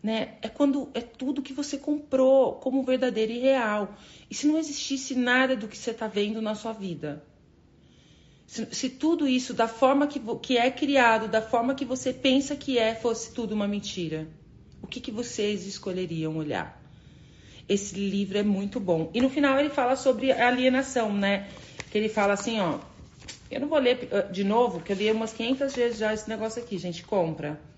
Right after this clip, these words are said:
Ah, descreva um típico alienado e descreva um típico não alienado. Essa parte que eu quero olhar pra vo-, com vocês. E ele fala,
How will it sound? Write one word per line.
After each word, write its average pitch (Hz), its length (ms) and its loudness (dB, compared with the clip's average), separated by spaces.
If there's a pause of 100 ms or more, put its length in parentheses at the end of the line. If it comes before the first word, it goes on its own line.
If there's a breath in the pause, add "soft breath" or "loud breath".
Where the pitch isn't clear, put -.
(580 loud breath)
Ah, 202 260 8
descreva 240 640 4
um 240 100 -2
típico 294 540 0
alienado 233 760 4
e 226 60 -4
descreva 226 500 -2
um 233 80 -4
típico - 720 -8
não 247 320 4
alienado. 220 520 2
Essa 196 220 -2
parte 196 340 -2
que 202 60 -6
eu 196 40 -6
quero 190 420 -4 (340)
olhar 151 680 -4
pra 113 140 -8
vo-, 131 140 -10
com 165 200 -8
vocês. - 580 -10 (640 loud breath)
E 208 80 0
ele 233 160 2
fala, 247 680 6